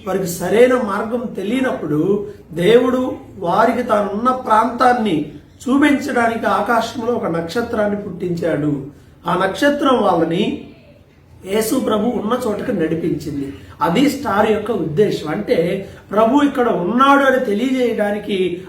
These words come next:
ఆ స్టార్ ఆ రోజున ఉపయోగపడింది. అది స్టార్ అంటే. కానీ దాని ఒరిజినల్, ఈ, ఆ ఒరిజినల్ యొక్క ఉద్దేశాన్ని చాలా మంది గుర్తు తెలియకుండా,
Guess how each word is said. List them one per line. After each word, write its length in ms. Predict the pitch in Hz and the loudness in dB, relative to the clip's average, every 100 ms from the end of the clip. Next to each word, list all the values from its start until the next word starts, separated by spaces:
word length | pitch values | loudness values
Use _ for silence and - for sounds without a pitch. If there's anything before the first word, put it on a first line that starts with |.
| 160 | -4
ఆ 100 | 185 | -4
స్టార్ 300 | - 220 220 | 2 4 4
ఆ 180 | 196 180 | 2 0
రోజున 220 | 180 214 | -4 -4
ఉపయోగపడింది. 1000 | 165 170 180 165 160 143 147 156 147 143 - - - 175 | -4 -4 -4 -4 -4 -6 -4 -4 -4 -6 -14 -20 -10 -4
అది 220 | 185 233 | 0 0
స్టార్ 360 | - 180 175 | 0 0 0
అంటే. 400 | 160 123 - - - _ _ _ - | 0 -4 -10 -16 -20 _ _ _ 2
కానీ 180 | 247 254 | 2 4
దాని 420 | 233 220 180 156 | 2 0 0 0
ఒరిజినల్, 600 | 196 220 269 262 262 - - - - _ 196 | 0 0 0 2 0 -2 -6 -16 -20 _ -6
ఈ, 360 | 180 180 208 - 196 | -2 0 -2 -6 -4
ఆ 180 | 170 | 0
ఒరిజినల్ 420 | 165 202 254 277 262 | 2 2 4 4 4
యొక్క 180 | 247 | 4
ఉద్దేశాన్ని 680 | 220 190 175 247 247 240 208 | 2 2 4 4 4 -2 -4
చాలా 180 | 196 208 | -4 -2
మంది 240 | 208 208 196 | -2 -4 -6
గుర్తు 380 | 170 170 - | -6 -10 -6
తెలియకుండా, 720 | 185 165 160 151 143 143 143 | -4 -2 -4 -4 -6 -4 -8